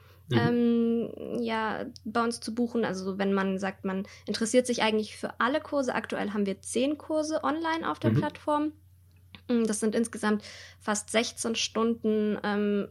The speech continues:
Speaker 2: Inhalt.
Speaker 1: Wow,
Speaker 2: Und,
Speaker 1: so
Speaker 2: ähm,
Speaker 1: viel.
Speaker 2: ja, und da, äh, startet das, ähm, also man kann das für sechs Monate oder für zwölf Monate buchen, diesen Zugang. Und es startet ungefähr bei, ähm, fünfzig Euro pro Monat.
Speaker 1: Okay.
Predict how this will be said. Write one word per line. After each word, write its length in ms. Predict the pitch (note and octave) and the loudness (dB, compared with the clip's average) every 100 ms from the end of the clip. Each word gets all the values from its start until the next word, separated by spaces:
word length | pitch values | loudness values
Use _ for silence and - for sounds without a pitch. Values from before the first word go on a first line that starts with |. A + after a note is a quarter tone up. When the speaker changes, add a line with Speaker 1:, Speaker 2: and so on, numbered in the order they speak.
| - | 2
Speaker 2:
Inhalt. 500 | A#3+ C#4 D4+ D#4+ F4 - - - - - - | 4 4 2 -4 -6 -14 -20 -20 -20 -20 -6
Speaker 1:
Wow, 480 | A3 A3 G#3+ A3 A3+ | 0 4 4 4 0
Speaker 2:
Und, 40 | |
Speaker 1:
so 40 | - | -6
Speaker 2:
ähm, 380 | G#3 G#3 G#3 G#3+ G#3+ | -4 0 2 0 -2
Speaker 1:
viel. 140 | - - - - - - | -6 -12 -20 -20 -10 -2
Speaker 2:
ja, 280 | A3 G#3 - | 0 0 -4
und 440 | - A3 G#3 G#3 - - - - | -4 0 2 0 -8 -20 -20 -2
da, 400 | A3+ A3 A3 G#3+ | 2 4 4 2
äh, 400 | - - - - | -2 -10 -12 -4
startet 440 | - A#3 A3+ A#3 - | -2 2 2 0 -2
das, 420 | G#3 G#3 - - - | -2 -2 -6 -8 -6
ähm, 340 | G3+ G3 G3+ G3 | -2 0 2 2
also 140 | G3+ | 2
man 160 | G#3 G3+ | 2 0
kann 160 | A3 | 0
das 120 | G#3 - | -2 -2
für 140 | G3+ | 0
sechs 240 | B3+ - | 0 0
Monate 360 | D#4 C#4+ C#4 B3 | -2 -2 -2 -4
oder 160 | - G3+ | -6 -8
für 120 | - | -8
zwölf 340 | - - F#4 D4 | -2 0 0 0
Monate 340 | C4 C4 C4 | 0 -2 -4
buchen, 340 | B3 B3+ A#3+ | -6 -4 -4
diesen 220 | A#3 A3+ A3+ | -4 -4 -4
Zugang. 360 | A#3+ A3+ A3 - - - | -4 -2 -4 -6 -18 -6
Und 120 | G#3+ | -2
es 80 | G3+ | 0
startet 360 | - G3+ G3+ - | 2 0 -2 0
ungefähr 680 | G#3 G#3 G3+ - G3+ F#3+ F#3+ F3+ | 2 4 2 0 -4 -4 -6 -6
bei, 420 | F3+ F3+ F3+ F3+ | -4 -4 -6 -8
ähm, 300 | F3 F3+ F3+ - - - | -8 -8 -8 -12 -20 -6
fünfzig 560 | - A#3 - G#3 - | 2 2 0 -8 -4
Euro 380 | G3 G3+ G3+ G3 | 0 0 0 -2
pro 240 | G3 - F3 | -4 -10 -8
Monat. 460 | E3 - - - - - - - - - - - - - - - | -8 -8 -10 -12 -20 -20 -20 -20 -20 -20 -20 -20 -20 -20 -18 -14
Speaker 1:
Okay. 200 | - A#3 | -4 -4